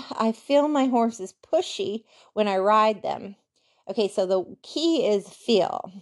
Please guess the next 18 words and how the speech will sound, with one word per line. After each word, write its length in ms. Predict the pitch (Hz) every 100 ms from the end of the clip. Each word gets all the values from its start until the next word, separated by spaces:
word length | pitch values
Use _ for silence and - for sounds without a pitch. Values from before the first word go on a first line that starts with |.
| _
Feel 240 | - 370 370
is 180 | 240
everything. 640 | 220 190 190 - 151 156 190 _ _ - -
We 160 | 285
want 260 | 254 226 220
our 160 | 233 233
horses 400 | 233 226 220 185
light 300 | 190 208 202
and 100 | 202
supple, 640 | - 175 - 233 302 320 _ _ _
and 180 | 196 190
we 120 | 185
want 180 | 180 185
'em 120 | 185
responsive. 640 | 180 175 - 170 175 247 233
That's 220 | 190 -
our 120 | 185
goal. 420 | 170 165 - -